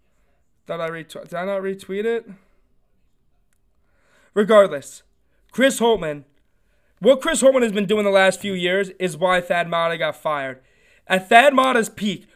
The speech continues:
we were consistently, we were consistently fighting for Big Ten titles. Multiple single-digit loss seasons.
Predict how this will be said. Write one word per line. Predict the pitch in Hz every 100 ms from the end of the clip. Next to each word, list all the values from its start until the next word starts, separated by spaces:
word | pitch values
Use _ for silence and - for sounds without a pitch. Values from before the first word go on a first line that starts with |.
| -
we | 202
were | 233
consistently, | 233 220 240 202 165 - _ _ _ _ -
we | 233
were | 247
consistently | 247 - 247 240 226
fighting | - 208 196 208
for | 202
Big | 175 196
Ten | 190 180
titles. | 156 175 160 143 - _ _
Multiple | 185 208 269 269 247 220
single-digit | - 220 214 202 196 190
loss | 190 175 170
seasons. | - 180 151 151 147